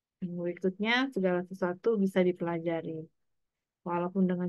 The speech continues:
cara dan kondisi sebagai lansia. Mungkin kita nggak seperti anak muda, tapi kita bisa tetap belajar.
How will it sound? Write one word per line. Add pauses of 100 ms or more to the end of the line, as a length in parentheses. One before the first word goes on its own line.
cara
dan
kondisi
sebagai
lansia. (1120)
Mungkin
kita
nggak
seperti
anak
muda,
tapi
kita
bisa
tetap
belajar.